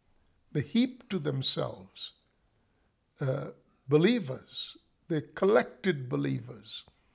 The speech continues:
for, for the purpose of their economies and for the purpose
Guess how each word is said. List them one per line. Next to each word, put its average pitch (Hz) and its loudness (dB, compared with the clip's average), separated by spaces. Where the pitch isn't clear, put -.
for, 156 6
for 165 6
the 165 2
purpose 151 0
of 135 -2
their 143 0
economies 143 -2
and 139 -6
for 98 -6
the 143 -10
purpose - -8